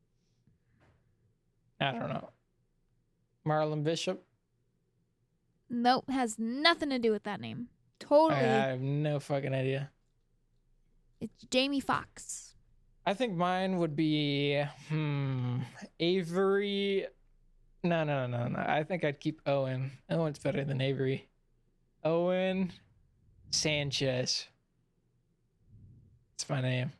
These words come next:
Speaker 1: It's my stage name.
Speaker 2: You're, like, the whitest man on the
Speaker 1: Uh.
Speaker 2: planet, and you're gonna pick the last name Sanchez?
Speaker 1: C.
Speaker 2: <laughs> Okay.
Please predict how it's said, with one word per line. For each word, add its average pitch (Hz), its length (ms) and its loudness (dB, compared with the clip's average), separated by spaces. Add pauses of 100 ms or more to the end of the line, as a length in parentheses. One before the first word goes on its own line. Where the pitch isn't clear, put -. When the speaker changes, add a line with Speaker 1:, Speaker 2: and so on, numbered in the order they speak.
(120)
Speaker 1:
It's - 140 -20
my 143 100 -2
stage 131 360 -4
name. 139 240 -2 (640)
Speaker 2:
You're, 262 180 0
like, 285 160 -2 (100)
the 247 120 4
whitest 226 640 0 (720)
man 240 340 0
on 220 100 -2
the 180 80 0
Speaker 1:
Uh. 165 80 -6
Speaker 2:
planet, 208 340 -2
and 220 120 2
you're 208 120 2
gonna 233 180 2
pick - 240 -4
the 214 80 -2
last 208 280 -4
name 202 220 0
Sanchez? 214 840 -2 (2000)
Speaker 1:
C. 147 400 -2 (1400)
Speaker 2:
<laughs> - 200 6 (3000)
Okay. 240 440 4